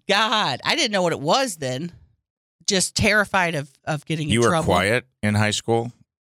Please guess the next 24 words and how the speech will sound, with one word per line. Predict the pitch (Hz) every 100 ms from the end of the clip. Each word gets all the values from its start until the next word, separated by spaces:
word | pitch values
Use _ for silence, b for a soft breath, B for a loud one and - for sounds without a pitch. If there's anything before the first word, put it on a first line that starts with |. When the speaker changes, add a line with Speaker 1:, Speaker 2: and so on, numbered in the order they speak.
| -
Speaker 2:
Grade | 98 101
school? | - 107 104 110 _ 175
Speaker 1:
Grade | 190 170
school, | 156
yeah. | 143 147 131 - _ _ _ _ _ _
High | 196
school, | 202 185
too. | - 170 139 -
I |
was | 170
quiet. | - 160 135 131 - _ _ _ _ _ _ _ _ -
Speaker 2:
Really? | 104 120 82 53 - -
Speaker 1:
Yeah. | 151 - _ _ _ _ _ _ _ -
And | 202
I | 202
wanted | 202 202 196
to | -
please | 185 190 185 175
the | 156
teachers | - 170 - 127 127 - - _ _
greatly. | 160 147 - 147 _ _ _ _ _ _ _ _ _
Please | 170 - -
them, | - - 190 190
Daddy. | - 190 214 - 233 240